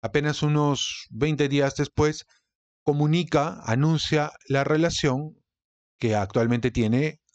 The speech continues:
con Ángela Aguilar. Ese es un poquito el contexto de lo que ha ido sucediendo. Sin embargo, yo luego he mostrado una cronología que pone en entredicho las palabras que ella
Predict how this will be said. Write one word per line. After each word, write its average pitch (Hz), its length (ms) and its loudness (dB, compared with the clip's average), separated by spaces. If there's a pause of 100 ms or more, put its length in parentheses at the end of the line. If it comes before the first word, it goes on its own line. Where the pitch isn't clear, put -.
(100)
con 123 280 0 (500)
Ángela 117 520 0
Aguilar. 90 440 -10 (260)
Ese 156 180 -4
es - 80 -2
un 190 80 0
poquito 175 540 0
el 110 120 0
contexto 113 640 -2 (160)
de 107 160 -2
lo 107 140 -2
que 113 120 -2
ha 113 80 2
ido 120 180 2
sucediendo. 113 640 -2 (420)
Sin 117 100 -2
embargo, 165 300 2
yo 165 140 2
luego 170 260 4
he - 20 0
mostrado 160 480 2
una 156 220 0
cronología 151 760 0 (760)
que 190 280 2 (1000)
pone 208 180 2
en 208 60 2
entredicho 160 640 2
las 110 320 2
palabras 123 540 2
que 110 240 -4
ella 139 480 2